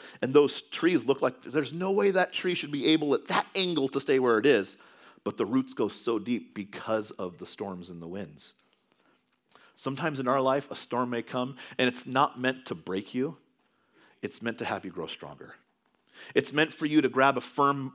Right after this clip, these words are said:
a, a deeper grab on what God is doing in your life. Sometimes we're sent into a storm to shape, establish those roots, get some deeper faith in Christ and belief in God and what he's doing there. And those are these perfecting storms. And when these storms come,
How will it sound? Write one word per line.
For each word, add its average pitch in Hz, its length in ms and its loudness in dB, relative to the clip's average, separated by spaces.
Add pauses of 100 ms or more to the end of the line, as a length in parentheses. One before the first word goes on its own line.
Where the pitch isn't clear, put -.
a, 123 140 4
a 127 100 0
deeper 143 340 -2
grab 139 260 2
on 135 80 2
what 117 140 2
God 127 220 4
is 123 100 -4
doing 123 280 -2
in 117 100 -4
your 101 120 -2
life. 98 460 -4
Sometimes 160 400 0
we're 131 80 -4
sent - 200 -2
into 151 180 -2
a 143 40 -2
storm 139 280 -4
to - 100 -10
shape, - 400 -2
establish 151 480 0
those 113 260 -2
roots, 110 380 0 (240)
get - 220 0
some 151 220 0 (120)
deeper 156 300 -6
faith 139 360 -4
in 120 120 -10
Christ 123 360 -2
and 104 80 -10
belief 117 280 -4
in 110 60 -10
God 113 180 0
and 95 100 -6
what 107 140 -4
he's 98 180 -14
doing 101 300 -8
there. 87 180 -8 (260)
And 104 120 -10
those 127 200 0
are 123 60 -8
these 113 180 -6
perfecting - 600 -12
storms. 76 520 -14 (880)
And - 80 -6
when 156 80 6
these 160 140 6
storms 156 280 4
come, 147 320 4